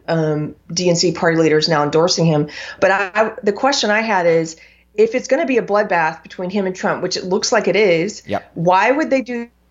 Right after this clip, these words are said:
Speaker 1: that unless, A, there's a couple of options. You can tell me what you think, and maybe, maybe your reason isn't on this list.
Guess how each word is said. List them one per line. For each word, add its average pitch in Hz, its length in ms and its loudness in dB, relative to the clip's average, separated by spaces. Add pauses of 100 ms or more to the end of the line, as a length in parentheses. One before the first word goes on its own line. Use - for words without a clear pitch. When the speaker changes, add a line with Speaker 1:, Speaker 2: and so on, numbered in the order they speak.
Speaker 1:
that 190 500 0
unless, 208 760 0 (360)
A, 214 420 2
there's 190 160 -6
a 202 40 -10
couple 247 180 -2
of 214 60 0
options. 196 280 -2
You 175 40 -4
can 180 60 -6
tell 202 120 -4
me 170 80 -2
what 160 80 -4
you 160 60 -2
think, 151 200 -4
and 151 60 -2
maybe, 160 340 0
maybe 202 220 2
your 185 160 2
reason 170 260 -2
isn't 156 260 -2
on 147 140 0
this 147 180 -4
list. - 240 -2